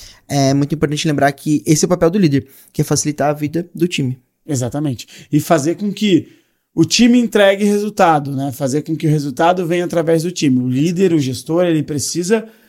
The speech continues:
Speaker 2: motivar as pessoas, desenvolver as pessoas pra alcançar o resultado. A Aline fala muito, né, que o papel do líder é aquele cara que não faz nada, mas não deixa nada sem ser feito.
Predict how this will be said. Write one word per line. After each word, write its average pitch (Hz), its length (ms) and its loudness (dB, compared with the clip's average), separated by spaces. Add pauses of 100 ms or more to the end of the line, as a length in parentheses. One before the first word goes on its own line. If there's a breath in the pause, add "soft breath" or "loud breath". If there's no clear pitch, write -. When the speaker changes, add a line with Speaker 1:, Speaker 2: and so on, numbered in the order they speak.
(240 loud breath)
Speaker 2:
motivar 160 560 0
as 220 120 -4
pessoas, 202 560 0
desenvolver 165 500 2
as 208 100 0
pessoas 185 500 -6
pra 175 540 -2
alcançar 156 720 -4
o 147 60 -6
resultado. 131 720 -6 (340 soft breath)
A 135 200 -4
Aline 143 260 0
fala 165 280 0
muito, 151 260 -2
né, 127 140 -8
que 127 100 -14
o 123 40 -14
papel 151 420 -4
do 165 100 -2
líder 160 380 -2
é 175 260 -2 (240 soft breath)
aquele 143 340 -2
cara 143 540 0 (260)
que 147 120 0
não 143 120 2
faz 131 240 0
nada, 151 400 2 (440)
mas 139 200 2
não 147 120 2
deixa 151 280 0
nada 151 520 -2 (760)
sem - 240 2
ser 156 200 -2
feito. 120 360 -4